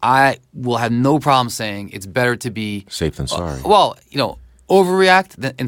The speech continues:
Speaker 1: in six months from now, hey, maybe we overreacted or maybe we, you know, prepared. You can never prepare too much. Overreact, but I never wanna say we underreacted.
Speaker 2: So speaking of overreaction, do you think something
Speaker 1: Yeah.
Speaker 2: that Italy did was something that will happen here, or?
Speaker 1: I,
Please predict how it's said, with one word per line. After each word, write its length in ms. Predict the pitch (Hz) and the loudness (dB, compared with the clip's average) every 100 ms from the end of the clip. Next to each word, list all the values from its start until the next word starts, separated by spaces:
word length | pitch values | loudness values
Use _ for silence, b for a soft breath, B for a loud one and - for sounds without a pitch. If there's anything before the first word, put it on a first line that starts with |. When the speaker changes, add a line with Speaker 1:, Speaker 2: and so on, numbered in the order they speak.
| 127 | -6
Speaker 1:
in 80 | 127 | -6
six 180 | 156 156 | -4 -2
months 160 | 156 | -4
from 100 | 151 | -2
now, 80 | 151 | -2
hey, 120 | 147 | 0
maybe 200 | 131 131 | 2 2
we 80 | 131 | 2
overreacted 480 | 127 123 123 131 123 | 2 4 2 2 -2
or 80 | 117 | -4
maybe 160 | 117 | -2
we, 120 | 113 117 110 113 | -2 -4 -6 -6
you 100 | 110 | -8
know, 80 | |
prepared. 400 | 98 104 117 117 - - | -8 -8 -6 -6 -8 -16
You 100 | 123 | -6
can 120 | 156 | 0
never 140 | 185 127 | 2 2
prepare 260 | 113 113 | 0 -4
too 100 | 101 | -4
much. 180 | 95 80 | -10 -6
Overreact, 420 | - 139 143 160 - B B - | -2 2 4 2 0 B B -6
but 80 | 117 | -2
I 80 | 131 | 0
never 320 | 131 147 156 | 2 2 4
wanna 160 | 139 123 | 2 0
say 180 | - 113 | -2 -4
we 160 | 104 | -6
underreacted. 640 | 98 104 92 90 90 - - | -8 -8 -8 -10 -14 -20 -8
Speaker 2:
So 100 | 92 | -6
speaking 360 | - 135 113 95 | 0 2 4 2
of 60 | - | 2
overreaction, 580 | 90 76 76 76 76 73 | 0 2 2 2 0 -2
do 80 | 78 | 0
you 100 | 82 | 0
think 380 | - 87 82 - | 2 2 2 -2
something 240 | 82 76 | -2 0
Speaker 1:
Yeah. 60 | 80 | 2
Speaker 2:
that 220 | 78 73 - | 2 0 0
Italy 320 | 87 85 82 | 2 4 2
did 280 | 71 80 76 | 2 2 0
was 720 | 73 76 76 76 - - - _ _ | 0 0 0 -2 -4 -6 -8 _ _
something 260 | - 87 87 | -2 2 4
that 140 | 82 | 2
will 80 | 78 | 0
happen 260 | 82 78 78 | 0 -2 -4
here, 280 | 95 143 147 | -2 2 2
or? 480 | 101 82 80 78 B B B | 4 4 4 0 B B B
Speaker 1:
I, 160 | 127 | 0